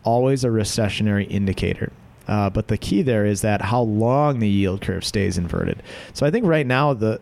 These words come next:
the Fed is concerned that this inverted yield curve is going to put us into recession if history is any sort of indicator. So I, th-, I think that we're gonna see interest rates decrease. That's usually stimulative toward the economy.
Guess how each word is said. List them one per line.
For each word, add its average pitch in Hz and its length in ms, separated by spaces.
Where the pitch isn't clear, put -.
the 117 100
Fed 139 380
is 170 160
concerned 113 640
that 104 320
this 123 240
inverted 147 560
yield 117 340
curve 95 360
is 113 160
going 113 340
to 113 280
put 120 180
us 107 160
into 107 160
recession 98 560
if 98 220
history 101 420
is 95 160
any 95 180
sort 90 200
of 90 100
indicator. 92 460
So - 100
I, 107 80
th-, - 160
I 110 60
think 127 240
that 123 100
we're 107 120
gonna 107 120
see 101 400
interest 104 340
rates 110 300
decrease. 127 640
That's - 220
usually 107 240
stimulative 104 560
toward 98 260
the 92 120
economy. 104 580